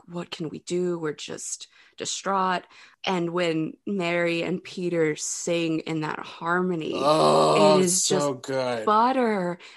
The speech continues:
Speaker 1: and it soothes my soul. And that's something else my sister and I sang all the time. And I always played Peter 'cause I had the lower voice, but that's fine.
Speaker 2: <laughs>
Speaker 1: Uh, but it is one of my favorite songs 'cause it's just a pretty song.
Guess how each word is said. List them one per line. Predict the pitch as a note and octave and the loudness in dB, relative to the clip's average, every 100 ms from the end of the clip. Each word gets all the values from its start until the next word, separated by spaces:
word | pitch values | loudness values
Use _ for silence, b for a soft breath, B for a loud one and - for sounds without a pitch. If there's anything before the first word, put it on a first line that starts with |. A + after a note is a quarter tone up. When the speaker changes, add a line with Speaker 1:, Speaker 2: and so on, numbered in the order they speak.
| B | B
Speaker 1:
and | F#3 | -4
it | - | -4
soothes | - A3+ A3+ A#3+ D4 | -6 -4 -4 -2 -2
my | A#3+ | -2
soul. | A#3+ - F3+ E3+ E3+ | -4 -2 0 0 0
And | F3 F3 | 0 0
that's | F3 - | 0 -2
something | F3 E3+ F3 | -6 -2 0
else | E3 D#3 | 0 -2
my | E3 | -6
sister | - F#3+ - | -6 -6 -6
and | F3+ | -4
I | D3 | -4
sang | - - | -6 -6
all | C#3+ | -4
the | D#3+ | -4
time. | - F3+ F3 | -4 -2 0
And | D#3+ | 0
I | C#3 | -2
always | D3 - | -4 -4
played | D#3 - | -8 -6
Peter | A#3 A3 G#3+ | -2 0 -2
'cause | G#3 | -4
I | - | -12
had | - | -12
the | - | -12
lower | - - | -12 -6
voice, | B3+ A#3+ - | -4 -4 -6
but | - | -8
that's | G#3 - G#3 | -6 0 2
fine. | G3+ G#3+ A3 - | 4 4 4 2
Speaker 2:
<laughs> | G3 F#3+ - F#3 - - | 0 0 0 0 -2 0
Speaker 1:
Uh, | B3 G#3 G3+ A#3 - B B - | 2 4 2 -2 -12 B B -2
but | A3 | 2
it | A3+ G#3+ | 4 2
is | G#3+ | 0
one | G#3 A3 | 2 2
of | A#3 | 2
my | A3 G3 F#3 - _ | 2 2 2 -2 _
favorite | - - - G3+ G3 F#3+ | -20 -6 2 4 4 0
songs | F#3+ F#3+ | -2 -2
'cause | G3 F#3 | -4 -4
it's | F#3 - | -4 -4
just | F3+ F3 C#3 | -4 -4 -8
a | - | -12
pretty | - - F3+ D#3 D#3 F3 - _ _ _ _ _ | -14 -10 -6 -6 -6 -10 -12 _ _ _ _ _
song. | - C#3 D#3 - - - | -12 -6 -4 -6 -8 -10